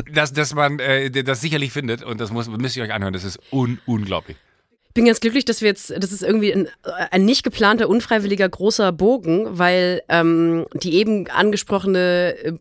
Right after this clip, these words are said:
Speaker 2: grundsätzliche Unzufriedenheit gerade, äh, äh, bei mir hat vor ein paar Jahren, habe ich das Glück gehabt, festzustellen, es gibt so ein paar Sachen, die mich einfach immer glücklich machen. Egal, wie tief die Lebenskrise war, jemals,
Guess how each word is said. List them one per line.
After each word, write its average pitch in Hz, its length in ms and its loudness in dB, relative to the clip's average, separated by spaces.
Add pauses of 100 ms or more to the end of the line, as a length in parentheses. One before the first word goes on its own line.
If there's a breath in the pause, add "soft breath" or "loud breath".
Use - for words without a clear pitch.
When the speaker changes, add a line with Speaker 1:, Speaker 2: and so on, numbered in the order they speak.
Speaker 2:
grundsätzliche 214 600 0
Unzufriedenheit 190 720 -2
gerade, 180 420 -4
äh, 165 240 -4
äh, 175 40 -2
bei 165 180 -4
mir 202 380 -2 (720 loud breath)
hat 202 320 0
vor 208 180 -2
ein 185 40 -4
paar 220 200 -2
Jahren, 220 500 2 (260)
habe 208 280 2
ich - 100 -4
das - 140 -10
Glück 240 180 -6
gehabt, 214 400 -6 (160)
festzustellen, 208 800 -2 (120)
es - 160 -6
gibt 233 200 -4
so 202 100 -2
ein 180 80 -4
paar 226 300 0
Sachen, 214 480 -2 (340 soft breath)
die 208 60 2
mich 208 180 -2
einfach 180 220 -6 (180)
immer 254 280 6
glücklich 196 360 -6
machen. 185 340 -6 (440 soft breath)
Egal, 202 540 4
wie 226 80 -6
tief 247 220 0
die - 80 -8
Lebenskrise 240 540 -2
war, 254 300 0 (120)
jemals, 214 600 0